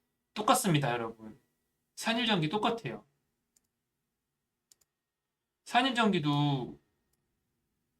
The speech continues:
시가의 갭을 띄우면서 전고점을 돌파를 했잖아요. 전일 고점을. 근데 그 고점을 이탈하면서 떨어졌어요. 그래서 제가 다 팔았죠.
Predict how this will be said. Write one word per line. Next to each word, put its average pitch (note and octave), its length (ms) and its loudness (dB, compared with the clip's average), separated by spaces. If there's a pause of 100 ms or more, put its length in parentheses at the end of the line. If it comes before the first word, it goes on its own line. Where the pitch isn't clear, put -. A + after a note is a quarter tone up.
(3500)
시가의 B3+ 440 4
갭을 G#3+ 360 0
띄우면서 G#3 340 0
전고점을 F#3+ 520 2
돌파를 D#3 400 2
했잖아요. D3 340 -6
전일 C3+ 320 -8
고점을. A#2 360 -18 (1300)
근데 A3+ 420 0
그 G#3+ 320 0
고점을 F3 520 0
이탈하면서 F#3+ 680 -2
떨어졌어요. D3 640 -4
그래서 C3+ 160 -6
제가 C#3 140 -2
다 - 120 -8
팔았죠. G3+ 580 -2